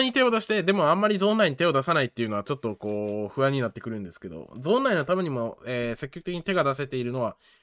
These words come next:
プラスかなと思いますし、あとね、かなり、あのー、いいなと思ったのは、このコンタクト率の高さですよね。ゾーン内のコンタクト率八十九点七パーということで、まあ、この辺もね、打率二割二分五厘ってすごい低い数字で、まあ、ちょっと、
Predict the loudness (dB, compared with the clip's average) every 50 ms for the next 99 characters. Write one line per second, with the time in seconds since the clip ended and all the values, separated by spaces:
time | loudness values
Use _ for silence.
0 | _ _ _ _ -2 0 0 0 0 0 -2 0 0 -2 -4 -4 -6 -6 -6 -6
1 | -6 -6 -8 -8 -10 -10 -12 _ _ -20 -20 _ _ _ -2 0 2 4 4 6
2 | 4 4 2 4 4 6 6 6 4 2 2 0 -2 -6 -8 -4 -2 0 0 2
3 | 0 0 0 0 0 0 0 0 -2 -2 -2 -2 -2 0 2 2 2 2 2 0
4 | -2 -2 -2 -4 -4 -2 -4 -4 -4 -2 -2 0 0 0 0 -2 -4 -4 -2 -2
5 | -2 -2 -2 0 2 2 4 2 2 0 -4 -4 -4 -4 -4 -2 -2 -2 -2 -4
6 | -4 -8 -10 -10 -8 -6 -6 -6 -4 -2 0 2 2 2 2 2 0 -4 -4 -4
7 | -4 -4 -4 -4 -4 -4 -6 -8 -10 -10 -10 -8 -6 -6 -6 -4 -2 -4 -4 -4
8 | -4 -6 -4 -6 -6 -4 -2 -2 -2 -2 -2 -8 -14 -14 -14 -14 -12 -12 -12 -12
9 | -14 _ -20 -20 -20 -20 -20 -10 -6 -6 -4 -2 0 2 2 2 2 0 0 0
10 | 0 2 2 2 2 2 -2 -4 -4 -2 -2 0 2 4 4 4 2 0 -2 -4
11 | -2 -2 -2 0 0 -2 -2 -2 -4 -4 -4 -2 -2 0 0 0 -2 -4 -8 -8
12 | -6 -4 -2 -4 -4 -4 -4 -4 -4 -4 -4 -4 -2 -2 -2 -2 -4 -2 -2 -2
13 | -2 -2 -2 -4 -6 -8 -8 -8 -10 -6 -4 -4 -4 -4 -6